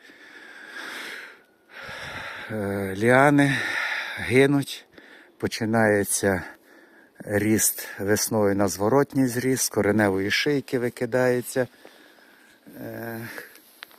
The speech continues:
викидаються нові пагони, кущ не загине, але рік чи два вегетації можна втратити. Значить, коли будете вибирати, е, місце для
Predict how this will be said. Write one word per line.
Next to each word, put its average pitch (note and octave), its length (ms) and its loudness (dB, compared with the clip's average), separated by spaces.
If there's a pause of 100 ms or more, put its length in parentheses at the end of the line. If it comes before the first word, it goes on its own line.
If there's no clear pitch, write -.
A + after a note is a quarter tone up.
викидаються A2+ 1500 -6
нові G#2 360 -8
пагони, C3 600 -8 (280)
кущ - 320 -8
не G#2+ 140 -6
загине, B2+ 680 -6
але A2 460 -6 (100)
рік G#2 540 -10
чи - 180 -12
два G2+ 360 -4 (360)
вегетації F#2+ 680 -8
можна F#2 320 -8
втратити. - 580 -14 (520)
Значить, - 360 -10
коли A2 300 -2 (360)
будете A2 440 -6
вибирати, G#2 680 -2 (500)
е, G#2 460 -8 (420)
місце A2+ 360 0
для G2 380 -2